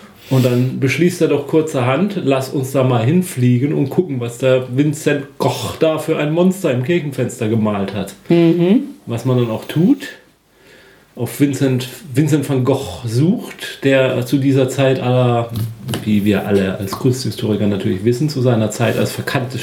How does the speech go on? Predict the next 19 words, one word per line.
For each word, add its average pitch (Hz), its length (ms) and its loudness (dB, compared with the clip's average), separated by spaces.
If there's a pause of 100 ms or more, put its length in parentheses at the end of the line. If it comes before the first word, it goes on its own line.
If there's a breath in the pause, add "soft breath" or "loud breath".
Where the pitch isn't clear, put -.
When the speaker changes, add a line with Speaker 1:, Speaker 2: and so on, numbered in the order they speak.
(120)
Speaker 1:
Genie 127 320 2
gelebt 165 480 0
hat 180 360 0
und 123 380 -6
keiner 131 320 0
seine 120 220 0
Bilder 113 280 0
haben 113 280 0
wollte. 170 440 2 (540 loud breath)
Ähm, 151 280 4
Speaker 2:
Und 160 180 2
er 151 220 0
war 147 300 2
auch 135 340 -4 (320)
geistig 196 920 -2
nicht 226 380 -4
so 170 280 2
ganz 190 580 -2
stabil, 269 960 0